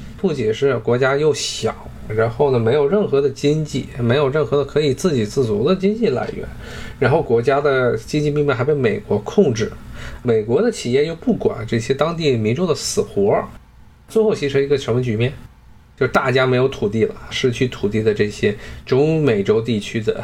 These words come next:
这些中国人管他们叫老墨，因为长得墨西哥人一样。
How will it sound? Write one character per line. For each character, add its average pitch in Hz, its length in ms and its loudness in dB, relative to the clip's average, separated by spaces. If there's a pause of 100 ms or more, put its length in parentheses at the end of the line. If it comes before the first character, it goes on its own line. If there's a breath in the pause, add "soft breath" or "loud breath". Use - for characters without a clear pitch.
(160)
这 110 200 -2
些 110 520 0 (520 loud breath)
中 127 160 0
国 123 120 4
人 117 100 4
管 107 100 0
他 110 60 -4
们 113 80 0
叫 117 120 2
老 208 220 2
墨， 190 320 2 (140)
因 123 140 0
为 127 120 0
长 104 160 -2
得 107 80 0
墨 120 160 2
西 123 140 0
哥 139 160 0
人 123 160 2
一 113 80 -2
样。 131 180 2